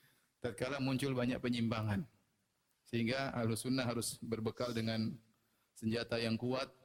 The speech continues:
ya, untuk bisa menghadapi syubhat-syubhat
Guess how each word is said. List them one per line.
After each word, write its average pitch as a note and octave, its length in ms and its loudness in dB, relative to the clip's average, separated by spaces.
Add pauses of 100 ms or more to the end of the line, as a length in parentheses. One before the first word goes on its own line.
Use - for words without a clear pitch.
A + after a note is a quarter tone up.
ya, A#2 240 -2 (800)
untuk B2+ 240 2
bisa B2+ 320 0
menghadapi A#2+ 400 0
syubhat-syubhat B2 640 0